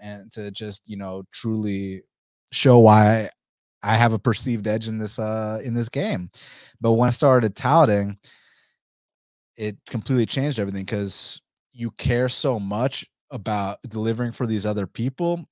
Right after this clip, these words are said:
but it becomes a thing where, as a result, you start playing it safe. You start getting away from the things that brought you to the dance, and, and the results clearly show that. So the first three years of being tout were just average. I mean, I still ended in the green, but they were just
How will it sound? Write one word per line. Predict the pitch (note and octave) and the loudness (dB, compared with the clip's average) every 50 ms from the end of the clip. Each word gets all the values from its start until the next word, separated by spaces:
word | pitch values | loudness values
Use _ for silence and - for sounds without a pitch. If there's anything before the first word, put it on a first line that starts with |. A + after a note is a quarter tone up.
| _ - | _ -12
but | A2+ F#2+ A#2 G#2 | -4 -2 0 0
it | G#2+ F2+ | 0 -2
becomes | - G#2 - - B2+ A#2+ A#2 G#2 | -4 -6 -4 0 0 0 0 0
a | G#2 G2 | -4 -6
thing | - - C3+ C#3+ E3+ D#3+ A#2 G2+ F#2+ | -4 -2 -2 0 0 0 -2 -4 -2
where, | F#2 G2 G2 G2 F#2+ F#2 F#2 F2+ F#2 E2+ _ _ _ _ _ _ _ _ _ _ _ _ _ _ _ _ _ _ - - - - - _ _ _ _ _ _ - | -2 -2 -2 -2 -4 -4 -4 -6 -8 -10 _ _ _ _ _ _ _ _ _ _ _ _ _ _ _ _ _ _ -20 -20 -20 -20 -20 _ _ _ _ _ _ 0
as | A#2 A#2+ A#2 A2 | 0 2 2 2
a | A2+ | 0
result, | G#2 G#2+ G#2 G#2 C#3 D3 - - | -2 -2 0 4 4 4 4 2
you | A#2 | -2
start | - - A#2+ G#2 G2 _ | -6 -4 -4 -6 -6 _
playing | - B2+ A#2 A2 G#2+ | -6 -6 -6 -6 -6
it | G2 F2+ | -8 -10
safe. | - - E3 D3+ A2 G2+ - A#2+ | -8 -6 -6 -6 -6 -6 -8 -10
You | |
start | G2+ - - B2 A2+ G2+ | -10 -6 -4 -4 -4 -4
getting | - A2+ A2 G#2+ | -4 -6 -6 -6
away | G#2+ A2+ A#2 A#2 | -4 -4 -4 -4
from | - - G#2 | -4 -6 -8
the | G2+ | -8
things | - - A#2+ A2 A2 G2+ | -8 -6 -6 -6 -4 -6
that | G#2+ G2 - | -6 -6 -6
brought | A2+ G#2+ A2 - - | -6 -6 -6 -8 -8
you | F#2+ | -10
to | G#2 | -8
the | F2+ F#2 | -8 -8
dance, | F2+ F2+ B2 C#3+ D3 G#2+ F#2+ F#2 - - - _ - | -8 -2 -2 0 0 -2 -4 -6 -10 -12 -16 _ -14
and, | A2 G#2+ G#2 G2+ - | -12 -10 -10 -10 -10
and | A2+ A2+ A2 A2 | -12 -12 -10 -8
the | G#2 | -8
results | G#2+ G2+ A2 A#2+ A2+ A2 - | -8 -6 -4 -4 -4 -4 -6
clearly | - - C3 A#2+ A2 G2 | -8 -8 -6 -6 -6 -6
show | F#2 - - C3 D3 D3 | -10 -10 -10 -8 -6 -8
that. | A#2 F#2+ F2+ F2+ F2+ - | -8 -10 -12 -16 -14 -14
So | - - A2 G2+ G2+ G2+ - _ _ _ _ _ _ | -12 -10 -10 -10 -10 -12 -14 _ _ _ _ _ _
the | G#2+ G2 | -18 -10
first | - - C3+ C3+ B2+ - | -2 0 0 0 0 -2
three | - C#3 A2+ | -4 -4 -2
years | G#2+ A2 C3 C#3+ B2 G#2+ | 0 0 2 0 0 0
of | G2+ | -4
being | G#2 G2 F#2+ | -6 -8 -10
tout | F#2 - B2 C#3 C#3+ A2+ G2 G2 | -8 -4 0 0 2 0 0 -2
were | G2+ G2 | -8 -10
just | F2 F#2+ G2+ G2 F#2 - - _ _ _ - | -8 -8 -8 -8 -8 -10 -14 _ _ _ -10
average. | - G#2+ A#2 B2 A#2 A2+ A#2 G#2+ G#2 G2 F2+ - - - G2 | -4 -2 -2 -2 -2 -2 -4 -6 -6 -6 -8 -10 -12 -10 -10
I | G2 | -12
mean, | G#2 A2 A2 | -12 -10 -8
I | G#2+ | -8
still | - - D#3+ C#3 A2+ G#2 F2 | -8 -2 -2 -2 -2 -2 -4
ended | A2+ A#2 A#2 A2+ G#2 | -4 -4 -4 -4 -4
in | G2+ | -6
the | F#2+ F#2+ | -8 -8
green, | - G#2+ B2+ E3 D3 G#3 | -8 -8 -6 -6 -4 -6
but | G3 - | -6 -6
they | G2+ G2 | -8 -8
were | G2 G2+ | -8 -8
just | G#2 - | -8 -10